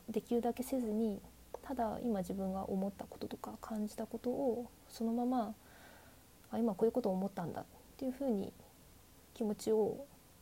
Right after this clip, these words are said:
こう見ていくと、多分、あ、これすごい好きだなとか、あ、こういうところは好きだったんだなみたいなところがきっとあるんじゃないかなとか思ったりしますけど、まあ、この歌詞すごい好きだし、曲もすごい好きだな、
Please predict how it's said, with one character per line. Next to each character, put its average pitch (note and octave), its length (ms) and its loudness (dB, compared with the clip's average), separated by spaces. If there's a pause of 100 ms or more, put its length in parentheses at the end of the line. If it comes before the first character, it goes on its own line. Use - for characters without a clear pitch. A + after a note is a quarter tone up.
(180)
こ G#3 160 0
う G3 40 2
見 G#3 120 4
て - 140 -4
い - 80 -2
く - 120 -14
と、 - 240 -2 (240)
多 C4+ 120 -2
分、 G#3 100 2
あ、 G3+ 140 -6
こ - 100 -6
れ G#3+ 80 0
す - 160 -6
ご A#3 80 4
い G3+ 60 2
好 - 120 -10
き - 80 -4
だ - 120 -2
な D3 140 -6
と - 120 -14
か、 - 180 -8 (320)
あ、 - 140 -12
こ C4+ 120 0
う - 20 2
い C#4+ 40 2
う - 40 0
と D4 80 0
こ D4+ 100 -2
ろ D4 80 2
は A3 80 2
好 - 100 -10
き - 80 -2
だ F#3+ 80 0
っ - 60 -14
た - 80 -6
ん - 80 -6
だ - 80 -6
な G3 140 -10
み F#3+ 80 -8
た A3 80 -10
い A#3 80 -10
な A#3 80 -12 (120)
と - 80 -14
こ C4 120 -2
ろ B3 80 0
が G#3+ 80 -4
き - 80 -14
っ - 100 -18
と A#3 80 -4
あ - 80 -6
る A#3 60 -6
ん A3+ 40 -10 (680)
じ G#3 80 -2
ゃ - 20 -4
な G3 100 -6
い G3+ 60 -8
か - 120 -12
な A#3 120 -12 (1000)
と B3+ 80 0
か B3 180 0
思 F#3 160 0
っ F3+ 100 -4
た - 80 -8
り - 120 -10 (120)
し - 140 -12
ま F3 140 -10
す - 160 -18 (200)
け B3+ 120 2
ど、 B3 160 2
ま B3 140 -4
あ、 B3 60 -8
こ G#3 120 0
の G3 60 -2
歌 G3+ 120 -2
詞 G3 120 -6
す - 120 -8
ご - 100 -4
い - 40 -8
好 - 320 -14
き - 120 -8 (160)
だ E3+ 120 -6
し、 B3 180 -4
曲 G#3 240 -2
も F#3 180 2
す - 120 -6
ご - 80 -2
い - 20 -6
好 - 120 -10
き - 60 -10
だ - 120 -8
な、 G#3 160 -8